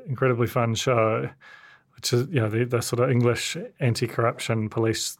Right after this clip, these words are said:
procedural for the three people in, in New Zealand who haven't seen it, is, um, the, the way that at the end of the season,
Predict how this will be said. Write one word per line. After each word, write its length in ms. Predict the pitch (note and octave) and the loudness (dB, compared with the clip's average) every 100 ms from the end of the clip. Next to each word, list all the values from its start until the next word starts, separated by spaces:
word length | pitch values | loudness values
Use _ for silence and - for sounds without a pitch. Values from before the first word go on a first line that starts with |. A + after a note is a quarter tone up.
| - | -6
procedural 540 | G#2+ - A2+ A2 G#2+ | -2 2 2 2 -2
for 200 | F#2+ A2+ | -2 -4
the 140 | G#2 G#2 | -4 -4
three 260 | - A#2+ | -2 0
people 420 | G#2+ A2 A2 A2+ A2 | 2 0 0 0 0
in, 140 | A2 | 0
in 140 | C#3+ | 0
New 120 | A2+ G#2+ | 2 2
Zealand 260 | A2 A2 | 0 0
who 60 | A2 | 0
haven't 180 | G#2+ A#2+ | 0 -2
seen 260 | D3 C3+ | 0 2
it, 140 | A#2 B2+ - - G#2 - - G#3+ | 2 0 -8 -8 -8 -8 -4 4
is, 340 | D#3 C#3 A#2 | 6 6 6
um, 580 | D#3 D3 D3 D3 D3 C#3 | 4 6 6 6 6 4
the, 380 | D#3 D3+ C#3+ C#3 - - | 4 4 4 0 -10 -2
the 100 | C#3 | 4
way 180 | D3+ E3+ | 6 6
that 140 | E3+ | 6
at 80 | D#3 | 6
the 180 | D3 D#3+ | 6 6
end 140 | G3+ | 6
of 120 | G3+ E3+ | 6 6
the 100 | D#3 | 2
season, 760 | - G#3 A#3 C#3+ A#2 G2+ A2 | 4 6 6 4 4 0 -4